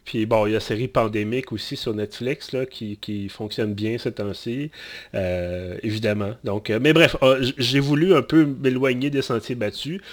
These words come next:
On va quand même parler d'un film post-apocalyptique, quoique je pense pas que là, en ce moment, ça soit vraiment l'apocalypse, même si on avait les,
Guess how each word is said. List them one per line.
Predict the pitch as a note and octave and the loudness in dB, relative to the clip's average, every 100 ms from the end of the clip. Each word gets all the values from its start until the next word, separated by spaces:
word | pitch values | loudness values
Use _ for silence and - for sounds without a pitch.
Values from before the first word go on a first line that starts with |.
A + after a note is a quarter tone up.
| - - - | -18 -18 -4
On | B2 | 2
va | C3+ | 4
quand | C3+ D#3+ | 4 2
même | G#3 | 2
parler | E3+ C3+ E3 | 4 4 4
d'un | B2 G#2+ | 2 0
film | - C#3+ D3 C#3+ | 0 -2 0 -4
post-apocalyptique, | - C#3+ - C#3 C3 A#2 G#2+ G#2 - F3 - - | -2 -2 0 -2 0 0 0 -4 -6 -6 -8 -8
quoique | C3+ A2+ G#2+ | -4 -2 -4
je | |
pense | - A2 - | -2 -4 -2
pas | B2 | -6
que | A#2 | -2
là, | A2+ | -2
en | A2 | -2
ce | G#2+ | -4
moment, | G#2 | -4
ça | A2+ | -4
soit | A2 G#2+ | -4 -4
vraiment | G#2 A2 | -2 -2
l'apocalypse, | A2+ A2 A2+ - G#2+ C3 - - | -2 -2 -2 -2 -2 -2 -6 -6
même | A2+ A2 | -6 -6
si | - A#2+ | -8 -6
on | A2 G#2+ | -4 -2
avait | G#2 | -2
les, | A2+ G2+ | -2 -4